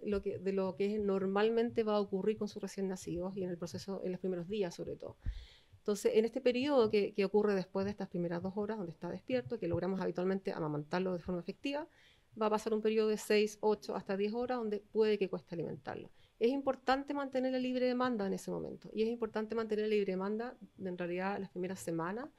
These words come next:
pero en estos primeros días va a ser importante que la madre empiece a identificar cuándo tiene que darle, ¿ya? Porque acá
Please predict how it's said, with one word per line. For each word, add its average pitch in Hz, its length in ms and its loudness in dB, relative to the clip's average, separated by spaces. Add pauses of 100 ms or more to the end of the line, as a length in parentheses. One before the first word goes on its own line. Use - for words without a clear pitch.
(540)
pero 196 300 0
en 196 120 2
estos 208 200 -4
primeros 202 340 0
días 254 460 -2
va 208 60 -2
a - 20 -12
ser 214 140 -4
importante 214 320 -2
que 220 80 2
la 202 160 0
madre 214 420 0
empiece 214 540 -4
a 202 100 -2
identificar 185 720 -2 (380)
cuándo 311 380 4
tiene 240 220 0
que 190 120 2
darle, - 320 -4 (160)
¿ya? 233 180 -4
Porque 208 240 -4
acá 208 500 0